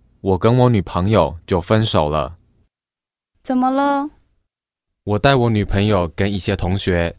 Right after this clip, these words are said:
Speaker 1: 去看一个棒球比赛。
Speaker 2: 然后呢？
Speaker 1: 我不太记得，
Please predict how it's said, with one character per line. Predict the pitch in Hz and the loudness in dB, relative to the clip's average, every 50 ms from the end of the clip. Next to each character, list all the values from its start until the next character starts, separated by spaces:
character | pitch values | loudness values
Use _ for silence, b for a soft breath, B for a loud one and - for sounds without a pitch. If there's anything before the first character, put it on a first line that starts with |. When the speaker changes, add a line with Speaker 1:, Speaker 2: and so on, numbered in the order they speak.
| _ | _
Speaker 1:
去 | - - 113 | -10 -10 -10
看 | - - 104 95 90 | -6 -4 -4 -4 -4
一 | 85 | -4
个 | - 92 90 | -4 -4 -2
棒 | - 92 95 | -2 -2 -2
球 | 87 - 85 | -2 -4 -4
比 | 80 - 90 - | -4 -4 -6 -6
赛。 | - - 104 92 69 - - _ _ _ _ _ _ _ _ _ _ _ _ _ _ _ _ _ _ _ _ _ _ _ _ _ _ | -2 0 0 0 -2 -4 -10 _ _ _ _ _ _ _ _ _ _ _ _ _ _ _ _ _ _ _ _ _ _ _ _ _ _
Speaker 2:
然 | 208 196 196 247 269 | -6 -4 -4 -4 -2
后 | - 370 349 349 | 0 2 2 4
呢？ | 320 330 330 320 320 320 339 349 - _ _ _ _ _ _ _ _ _ _ _ _ _ _ _ _ _ _ _ _ _ | 4 4 4 4 2 2 0 -4 -8 _ _ _ _ _ _ _ _ _ _ _ _ _ _ _ _ _ _ _ _ _
Speaker 1:
我 | _ 120 110 | _ -6 -4
不 | 113 | -2
太 | 127 156 165 156 | 0 0 0 0
记 | 139 - 151 139 107 | 0 0 -2 -2 0
得， | 87 101 90 87 87 90 87 | 2 2 2 2 0 0 -4